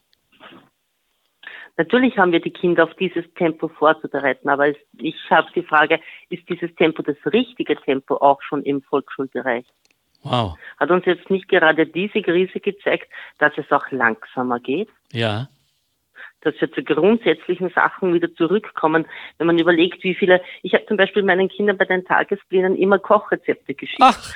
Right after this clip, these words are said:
Speaker 1: Und
Speaker 2: ist
Speaker 1: die
Speaker 2: das
Speaker 1: haben mir
Speaker 2: schön.
Speaker 1: wirklich dann geschickt, was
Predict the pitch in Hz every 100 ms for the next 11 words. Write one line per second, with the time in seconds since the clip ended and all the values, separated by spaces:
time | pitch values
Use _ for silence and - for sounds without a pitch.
0 | - 175 - 175 170 170 165 165 156 180
1 | 240 262 254 202 190 202 196 - - 254
2 | - - 208 156 185